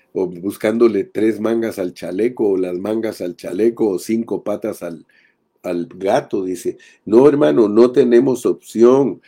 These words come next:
Nosotros tenemos que ser subyugados por Dios.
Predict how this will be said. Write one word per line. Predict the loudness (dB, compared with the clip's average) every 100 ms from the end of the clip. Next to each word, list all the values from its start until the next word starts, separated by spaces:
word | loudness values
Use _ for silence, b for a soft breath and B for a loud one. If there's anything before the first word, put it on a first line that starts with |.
| b _
Nosotros | -6 0 2 4 2 2
tenemos | 0 2 2 2
que | 0 -4
ser | 0 0
subyugados | 0 -2 -2 -2 0 4 6 4 2
por | -2 -4
Dios. | 2 2 2